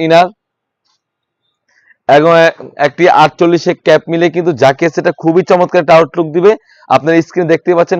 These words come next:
খুবই চমৎকার। আজকে আমরা জাকিয়া সেটটার প্রাইস দিচ্ছি only মাত্র দুই হাজার পাঁচশো টাকা, only মাত্র পঁচিশশো টাকা দিয়ে কিন্তু আমাদের কাছ থেকে অরিজিনাল অথেন্টিক এই জাকিয়া সেটটা পারচেজ করতে পারেন।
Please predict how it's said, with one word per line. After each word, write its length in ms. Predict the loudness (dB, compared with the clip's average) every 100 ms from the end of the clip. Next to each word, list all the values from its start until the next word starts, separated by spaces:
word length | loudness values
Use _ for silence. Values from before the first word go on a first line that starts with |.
| -4
খুবই 180 | -6 -2
চমৎকার। 380 | -4 -4 -2 -4 -4 _ _ -4
আজকে 280 | -4 -4 -2 0 0
আমরা 180 | -2 0
জাকিয়া 300 | 0 -2 -4 -4
সেটটার 300 | -4 -4 -2
প্রাইস 180 | 0 -2 -2
দিচ্ছি 260 | -6 -6 -8 -4 -4
only 180 | -4 -4
মাত্র 180 | -4 -2 -2 -4 _ _
দুই 160 | -6 -2 0
হাজার 200 | 0 0
পাঁচশো 260 | 0 -4 -6 -10
টাকা, 160 | -10 -14 _ _ _
only 340 | -2 0 0 -2
মাত্র 160 | 0 0 0 -2
পঁচিশশো 340 | -6 -6 -4 0
টাকা 140 | 0 0
দিয়ে 120 | -4 -6
কিন্তু 180 | -2 0
আমাদের 220 | 0 -2 -2
কাছ 100 | -4 -4
থেকে 160 | -4 -4 0 0
অরিজিনাল 420 | 0 -2 0 0 -2 _ _ -4
অথেন্টিক 540 | -4 -2 -6 -6 -6 -8 _ _ _ -4
এই 100 | 0
জাকিয়া 240 | 0 0 -4
সেটটা 200 | -2 -2 0
পারচেজ 240 | -2 -4 -6
করতে 160 | -4 0
পারেন। 180 | 0 0